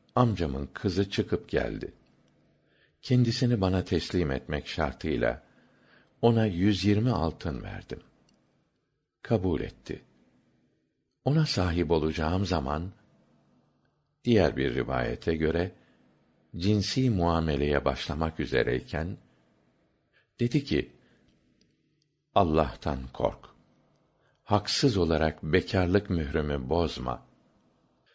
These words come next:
Ben de Allah'tan korkarak bu çok sevdiğim kadından uzaklaştım. Verdiğim altınları da ona bıraktım. "Allah'ım, eğer ben bu işi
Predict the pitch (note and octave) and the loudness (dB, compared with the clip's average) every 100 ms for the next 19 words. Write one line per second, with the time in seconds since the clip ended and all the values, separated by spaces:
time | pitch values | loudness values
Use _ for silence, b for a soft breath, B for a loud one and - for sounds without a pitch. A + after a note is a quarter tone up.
0 | _ D3+ D#3 G2 D#2 D#2+ - _ _ G2+ | _ 0 2 2 0 -2 -10 _ _ 0
1 | G2 G2 G2+ - A#2+ A#2 - D2+ - D#2+ | 2 2 0 -2 -2 -2 0 0 0 -4
2 | B1 - - b b b b b b B2+ | -4 -8 -20 b b b b b b -2
3 | B2 D3 D3+ - G#2 F#2 E2 F#2+ G#2 F#2 | 0 0 0 0 2 2 2 2 0 -2
4 | D#2+ D#2 D2 D#2 D#2 B1+ - C#2+ - C#2 | -2 -2 0 0 0 -4 -2 -2 -2 -4
5 | A#1 - C2 A#1 - _ _ _ b b | -6 -8 -8 -10 -16 _ _ _ b b
6 | b b b - G#2 G#2+ G2 A2+ B2 G2+ | b b b 2 6 6 6 4 4 4
7 | D2+ - E2+ D2 C#2+ D2 D#2+ E2 C#2 C2 | 0 0 -2 2 2 4 2 2 0 -2
8 | A1+ A1+ - - A#1 - _ _ _ _ | 0 -2 -4 -12 -10 -12 _ _ _ _
9 | _ _ _ _ _ _ _ _ A#2+ G2+ | _ _ _ _ _ _ _ _ 0 0
10 | C#2+ C2+ A1+ C2 C2 D2 - _ b b | 0 -2 -4 -6 -8 -10 -16 _ b b
11 | b b b b - C3+ A#2 F#2 C#2 C2+ | b b b b 0 4 6 4 0 0
12 | G2 G#2+ C#2+ B1 G2+ D#2 C#2 - C2+ C2+ | 0 0 0 0 0 0 -2 -4 -4 -6